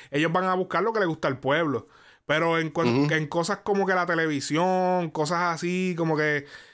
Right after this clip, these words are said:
Speaker 1: ellos no se atrevían, era todo, era, ponían una salsita, o este, una cancioncita,
Speaker 2: Sí.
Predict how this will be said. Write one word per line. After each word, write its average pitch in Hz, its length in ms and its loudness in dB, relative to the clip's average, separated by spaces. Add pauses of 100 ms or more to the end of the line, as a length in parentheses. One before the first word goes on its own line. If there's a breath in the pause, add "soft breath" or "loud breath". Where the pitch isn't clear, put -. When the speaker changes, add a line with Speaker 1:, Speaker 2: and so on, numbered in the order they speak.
(280 loud breath)
Speaker 1:
ellos 135 180 0
no 208 300 2
se 208 80 -2
atrevían, 190 460 2
era 175 180 2
todo, 175 260 2
era, 180 240 0
ponían 165 220 0
una 180 160 0
salsita, 180 1160 0
o 151 100 0
este, 139 480 0
una 147 180 0
cancioncita, 151 1300 0
Speaker 2:
Sí. - 40 -20